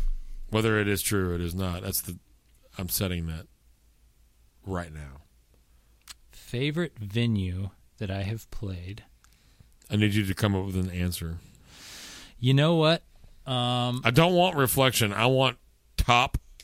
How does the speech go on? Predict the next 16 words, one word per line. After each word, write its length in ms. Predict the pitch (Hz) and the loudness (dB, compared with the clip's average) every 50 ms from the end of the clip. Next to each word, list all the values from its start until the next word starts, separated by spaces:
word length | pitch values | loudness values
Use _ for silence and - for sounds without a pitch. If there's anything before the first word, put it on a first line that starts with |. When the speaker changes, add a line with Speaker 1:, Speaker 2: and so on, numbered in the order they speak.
| - - | -6 -2
Speaker 1:
of 380 | 117 104 104 101 101 98 127 - - - - _ _ _ _ _ _ _ 110 | 0 0 2 0 -2 -4 -8 -12 -16 -20 -20 _ _ _ _ _ _ _ -4
Speaker 2:
I'm 80 | 101 | 0
Speaker 1:
mind. 320 | 95 92 156 180 202 - 202 | 2 2 4 4 2 2 2
Speaker 2:
gonna 140 | 190 165 139 | 2 0 0
go 300 | 123 139 135 139 143 143 | 0 0 0 0 -2 -4
The 200 | 123 117 135 135 | -6 -8 -8 -8
Troubadour. 720 | - - - 135 123 110 113 98 104 101 101 98 101 107 - - - | -8 -6 -6 -4 -4 -2 -2 -2 0 2 2 2 0 -2 -4 -4 -2
That 100 | 123 131 | -2 0
was 200 | 127 113 - 107 | 0 -2 -2 -2
really 200 | 110 110 113 110 | 0 0 0 -2
fun 260 | - 110 107 104 101 | -4 -4 -4 -4 -6
for 120 | - 98 | -4 -2
Speaker 1:
In 100 | 104 101 | 0 0
Speaker 2:
me. 40 | 101 | 2
Speaker 1:
L 200 | 98 98 101 101 98 | 2 4 4 4 4
A? 200 | 101 104 101 | 2 2 2